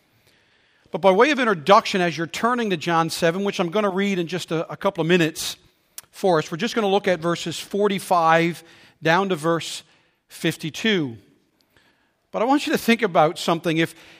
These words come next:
if the saying is that death and taxes are inevitable for everybody, which I think we all agree with, I mean, there's a reason why the world has some of these cli-, cliches, then the other part that's true in life is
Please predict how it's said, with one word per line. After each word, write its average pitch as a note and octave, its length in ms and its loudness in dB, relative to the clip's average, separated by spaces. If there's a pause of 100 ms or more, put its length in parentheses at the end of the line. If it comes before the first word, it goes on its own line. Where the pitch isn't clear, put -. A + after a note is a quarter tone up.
(120)
if G3+ 140 -2
the G3+ 80 0
saying C#4+ 420 0
is A3 560 0
that E3+ 500 0
death A3 300 4
and G3 180 -2
taxes F#3 840 -2
are E3 260 4
inevitable F3+ 460 2
for - 180 -6
everybody, D3+ 800 0 (680)
which E3+ 180 0
I F3+ 60 2
think G#3 180 2
we F#3+ 100 2
all F#3+ 220 6
agree F#3+ 260 0
with, C#3 240 -6
I D#3+ 60 -2
mean, D#3+ 160 0
there's D#3+ 160 -4
a E3 40 -2
reason F#3+ 380 -2
why F#3+ 240 4
the E3 100 -2
world F3+ 260 2
has F3 280 0
some F#3+ 220 -2
of D#3+ 100 -6
these E3 180 -6
cli-, E3 220 -6
cliches, D#3+ 960 0 (840)
then G3 520 2 (480)
the F#3 340 -4
other A#3 280 2
part G#3 280 6
that's F#3 220 -2
true F#3 320 0
in D#3+ 60 0
life D#3+ 340 2
is D3+ 200 -4